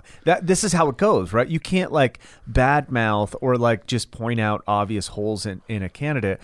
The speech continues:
without sounding like you're for the other candidate. So, I,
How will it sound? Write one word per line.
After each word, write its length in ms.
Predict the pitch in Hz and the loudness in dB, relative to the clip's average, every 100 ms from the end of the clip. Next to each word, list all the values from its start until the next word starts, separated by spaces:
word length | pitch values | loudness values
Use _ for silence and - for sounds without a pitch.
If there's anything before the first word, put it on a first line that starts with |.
| - | -6
without 320 | 135 123 113 - | -2 2 0 0
sounding 640 | - 113 110 110 104 104 | -4 -2 -2 -2 -4 -6
like 300 | 107 107 - | -4 -4 -2
you're 120 | 117 | -6
for 420 | - - 127 120 110 | -6 -8 -4 -2 -2
the 180 | 113 | -2
other 220 | 98 95 90 | -2 -4 -6
candidate. 560 | 156 160 117 - - _ - - - | -4 -4 -4 -10 -14 _ -20 -20 -16
So, 260 | - 160 139 | -2 0 2
I, 120 | 147 | 0